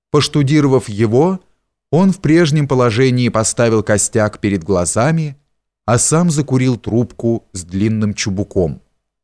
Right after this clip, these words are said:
Напряженно работавший мозг требовал подбодрения. Петр курил сильно, и скоро клубы табачного дыма носились над его головой, окутывая и его, и стоявший перед ним костяк.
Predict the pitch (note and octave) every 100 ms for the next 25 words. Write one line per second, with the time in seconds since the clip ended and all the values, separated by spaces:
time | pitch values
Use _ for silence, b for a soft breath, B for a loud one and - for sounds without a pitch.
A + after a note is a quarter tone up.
0 | _ _ _ _ _ _ _ - G#2+ A#2+
1 | C3 A#2+ C3+ C3+ B2 A#2 A2+ A#2+ A2 -
2 | G#2+ G2+ C3+ - - - _ - G#2 A#2+
3 | A#2 A#2 G#2+ A#2 G2 A2 G#2 G#2 F#2+ D#2
4 | C2+ - _ _ _ _ _ _ _ _
5 | _ _ C3 C#3+ C#3+ B2+ C3+ C3 C3+ A#2+
6 | - D#3+ F#3 A#2 E2+ C#2 _ _ _ -
7 | A2+ - - C3 B2+ A2+ A#2 B2 A#2 A2
8 | A2 A2+ - G#2+ G2 F2 C3 D3+ C#3 C3+
9 | _ - A2 B2 - E3+ E3 D#3 C#3 C3
10 | G#2 A2+ A#2 G#2+ A2 G#2 F#2 G2+ G2 -
11 | _ _ - G2+ - B2+ A#2+ G#2+ G#2+ G2
12 | F#2+ E2 F#2 D2+ B2 D#3 - _ _ -
13 | C3+ - A2+ G2+ A#2+ C#3 - A#2+ G#2+ F#2
14 | G#2 G2 G2+ G2+ - - D#2 - _